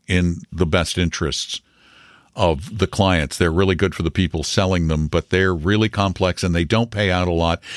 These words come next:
And you gotta put a lot of cash up front. So the, the, again, it's al-,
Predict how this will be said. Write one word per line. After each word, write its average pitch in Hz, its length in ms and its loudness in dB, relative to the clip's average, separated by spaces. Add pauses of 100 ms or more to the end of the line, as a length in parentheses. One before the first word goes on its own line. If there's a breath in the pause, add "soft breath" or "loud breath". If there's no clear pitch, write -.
(160 loud breath)
And 110 140 2
you 104 60 2
gotta 147 200 2
put 147 160 0
a 139 40 2
lot 131 200 4
of - 80 -4
cash 139 360 0
up 80 200 0
front. 73 320 -4 (440 loud breath)
So 110 360 0
the, 123 280 0
the, 131 280 0
again, 131 400 0
it's 135 180 -4
al-, 170 140 0